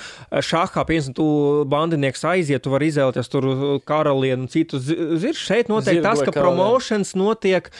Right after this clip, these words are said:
Speaker 1: tev kustībās.
Speaker 2: Mm.
Speaker 1: Nevis, ka tev citu figūru tu izvēlies, bet kustībā. Tev pievienojas ekstra kustības.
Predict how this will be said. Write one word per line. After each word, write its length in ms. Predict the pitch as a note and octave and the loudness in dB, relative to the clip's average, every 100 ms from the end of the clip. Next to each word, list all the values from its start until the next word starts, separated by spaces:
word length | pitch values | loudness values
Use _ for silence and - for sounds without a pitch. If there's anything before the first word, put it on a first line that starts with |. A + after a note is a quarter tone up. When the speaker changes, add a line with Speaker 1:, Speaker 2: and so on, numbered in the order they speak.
| - - - | -20 -20 -4
Speaker 1:
tev 160 | F3+ F3 - | 0 0 2
kustībās. 1160 | A3 A#3 - - D#3 B2 G#2+ A2 A2 - - - | 2 2 -2 0 2 2 0 -4 -6 -12 -20 -18
Speaker 2:
Mm. 280 | C#3+ A#2+ C#3 | -16 -12 0
Speaker 1:
Nevis, 380 | D#3+ G3 G3+ - | 2 2 0 -2
ka 100 | F3 | -4
tev 320 | - F3 D#3+ | 0 0 0
citu 280 | - F#3+ - | -2 -2 -2
figūru 440 | - D4 F4+ B3 E3 | -2 -2 0 0 0
tu 100 | D#3+ | -2
izvēlies, 500 | D#3+ D3 C3 B2 B2 | 0 0 0 -4 -4
bet 160 | D#3 | -4
kustībā. 580 | - G#3 - D3+ B2 A#2 - | 0 0 0 0 0 -2 -2
Tev 120 | C#3+ | -2
pievienojas 560 | E3+ F#3+ E3+ D3 C#3 - | 0 0 2 0 0 2
ekstra 440 | A2+ D3+ D#3+ - - | 2 2 0 -4 -2
kustības. 840 | D3+ D#3 - A#2+ G#2 A2 D3+ - | 0 0 0 0 0 0 -2 -4